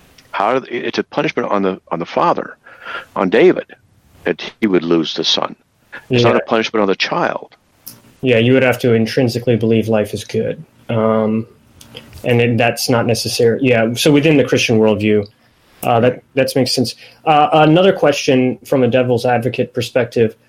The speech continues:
Speaker 2: Would you consider this a good law today?
Speaker 1: Uh, are you an atheist,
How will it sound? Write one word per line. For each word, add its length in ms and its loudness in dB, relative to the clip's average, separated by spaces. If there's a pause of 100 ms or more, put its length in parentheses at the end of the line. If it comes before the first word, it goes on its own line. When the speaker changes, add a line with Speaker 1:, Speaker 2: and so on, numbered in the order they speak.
(200)
Speaker 2:
Would 160 2
you 120 4
consider 500 2
this 220 2
a 160 -2
good 260 2
law 360 4
today? 720 -4 (1600)
Speaker 1:
Uh, 460 0 (560)
are 100 -2
you 100 2
an 80 2
atheist, 420 -4